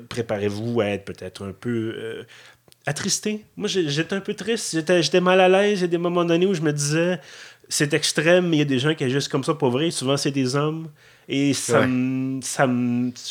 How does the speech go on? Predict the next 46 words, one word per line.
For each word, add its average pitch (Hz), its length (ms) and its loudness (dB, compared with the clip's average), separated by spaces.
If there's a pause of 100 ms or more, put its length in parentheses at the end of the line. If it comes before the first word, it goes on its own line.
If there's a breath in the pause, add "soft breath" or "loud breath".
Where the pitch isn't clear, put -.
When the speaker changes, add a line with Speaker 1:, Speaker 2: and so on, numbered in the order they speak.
Speaker 1:
je 127 60 -4
me, 120 100 2
j'étais 120 300 0
pas 160 160 0
tout - 160 -10
à 156 60 0
fait 156 220 -4
bien. 165 380 0
Je 156 60 -4
me 151 40 -4
dis, 139 200 -6
mon 139 360 4
Dieu, 139 240 -2 (280 loud breath)
à - 60 -6
quel 147 200 0
point 165 240 0
est-ce 175 140 2
que - 80 -4
les 127 180 0
gens 135 160 0
sont, 139 220 -4
sont - 480 -8 (180)
mal 147 400 -4
éduqués ? 170 640 -6
Speaker 2:
Ouais, 101 220 0
ça, - 180 -6
c'est - 160 -6
vrai. 85 140 -8 (540)
Speaker 1:
Ils 131 100 -4
sont 113 160 -2
parfois 113 360 -2
complètement 104 380 -8
stupides, 180 500 -12
ça, 143 80 -8
c'est 127 80 -8
autre 117 160 -6
chose. 208 300 -4
Mais 120 160 4
à 131 80 0
quel 143 160 0
point 202 160 2
les 143 160 4
gens 147 160 4
sont 156 160 0
mal 135 260 4
éduqués ? 165 540 -4